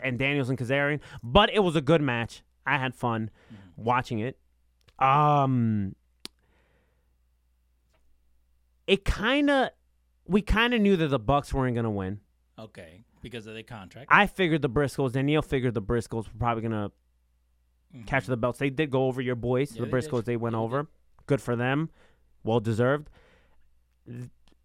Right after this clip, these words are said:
Speaker 1: after the match is when things really got started to pick up. You know, you had S C U and the Young Bucks hug, hug each other.
Speaker 2: Mm-hmm.
Speaker 1: Then the rest of the Elite came out.
Speaker 2: Yeah, they did.
Speaker 1: And they kinda did, um,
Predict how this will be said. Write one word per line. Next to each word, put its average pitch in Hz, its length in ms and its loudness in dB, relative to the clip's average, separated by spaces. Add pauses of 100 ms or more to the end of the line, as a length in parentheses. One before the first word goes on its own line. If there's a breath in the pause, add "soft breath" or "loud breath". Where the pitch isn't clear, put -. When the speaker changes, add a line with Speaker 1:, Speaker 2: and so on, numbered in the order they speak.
(340)
Speaker 1:
after 277 600 2
the 117 100 0
match 110 480 -2
is 113 140 -6
when 113 320 -2
things 127 280 -2
really 123 160 0
got 110 200 -2
started 107 320 -2
to 110 80 -6 (140)
pick 139 200 0
up. 123 280 0
You 120 80 -2
know, 117 80 0
you 117 160 0
had 120 240 0
S 117 160 -4
C 113 100 -8
U 120 200 -2
and 110 100 -2
the 113 40 -4
Young 123 160 -2
Bucks 113 200 -6
hug, 120 320 -2 (640)
hug 123 200 -2
each 117 160 -6
other. 110 260 -2
Speaker 2:
Mm-hmm. 151 240 -12 (840)
Speaker 1:
Then 117 200 0
the 113 60 2
rest 113 220 0
of 104 80 -8
the 104 80 -2
Elite 120 220 -2
came 123 200 -2
out. 120 220 -2
Speaker 2:
Yeah, 90 160 -14
they 98 120 -14
did. 143 200 -8 (320 soft breath)
Speaker 1:
And 117 520 2
they 117 80 0
kinda 127 280 0
did, 117 240 0
um, 101 640 0